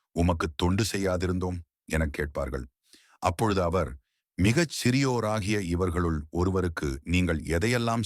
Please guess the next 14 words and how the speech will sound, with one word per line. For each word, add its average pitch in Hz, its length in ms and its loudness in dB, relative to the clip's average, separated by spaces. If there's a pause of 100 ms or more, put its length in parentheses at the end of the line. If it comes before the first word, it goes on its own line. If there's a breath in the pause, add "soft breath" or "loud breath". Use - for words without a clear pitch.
செய்யவில்லையோ, 76 640 -2 (380)
அதை 80 300 2
எனக்கும் 87 380 0
செய்யவில்லை 80 680 -2
என 82 200 0
உறுதியாக 78 680 0 (300)
உங்களுக்கு 85 480 2
சொல்லுகிறேன்" 85 680 0
என 78 180 0 (120)
பதிலளிப்பார். 73 640 -2 (560 loud breath)
இவர்கள் 101 440 2
முடிவில்லா 127 640 0
தண்டனை 101 480 -2
அடையவும், 98 500 -2